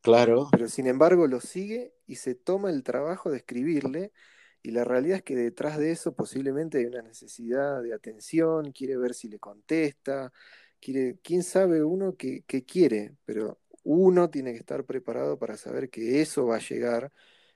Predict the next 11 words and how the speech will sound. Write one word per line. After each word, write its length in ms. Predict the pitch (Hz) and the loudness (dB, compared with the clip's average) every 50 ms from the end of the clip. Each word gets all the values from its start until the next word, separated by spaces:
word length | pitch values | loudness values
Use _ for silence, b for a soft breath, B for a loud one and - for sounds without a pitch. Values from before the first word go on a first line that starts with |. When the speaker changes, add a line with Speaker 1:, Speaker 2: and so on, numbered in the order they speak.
| b _ | b _
Speaker 2:
y 100 | - 131 127 | -10 -4 -2
no 100 | 160 170 | 0 2
te 100 | 170 156 | 2 2
tiene 300 | 147 190 202 175 135 113 | 4 4 4 4 4 2
que 80 | 107 107 | 2 -2
afectar. 600 | 101 - - 117 - _ - 110 101 98 101 - _ | -2 -4 -8 -10 -8 _ -6 -4 -4 -6 -8 -14 _
Tenés 240 | - 120 120 135 - | -10 -8 -8 -8 -2
que 220 | - 131 123 117 - _ _ _ | 0 0 0 0 -2 _ _ _
mentalizarte 920 | - 208 139 113 110 113 113 - 123 120 123 117 - 160 165 170 175 175 190 165 | -18 -12 -8 -6 -6 -4 -2 0 0 2 0 2 4 4 4 4 4 4 2 4
de 160 | 127 113 110 | 4 2 0
que 320 | 101 110 110 110 - - | -4 -6 -8 -8 -10 -12